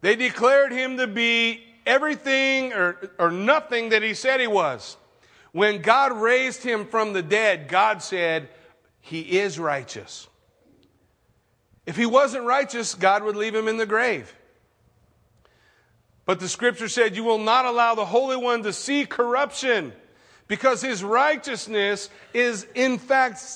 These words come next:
substantiated by the resurrection when Jesus was risen from the dead. So the Holy Spirit is going to show us that righteousness, folks,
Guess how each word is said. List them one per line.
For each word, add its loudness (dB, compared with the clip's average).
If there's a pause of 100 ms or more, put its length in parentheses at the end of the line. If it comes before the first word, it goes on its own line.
(120)
substantiated 0
by 4
the -2 (240)
resurrection 0 (300)
when -2
Jesus -4
was -4
risen -2
from -6
the -4
dead. -4 (960)
So 2
the 2
Holy 0
Spirit 0
is -2
going 0
to -6 (280)
show 0
us -2
that 2
righteousness, -2
folks, -2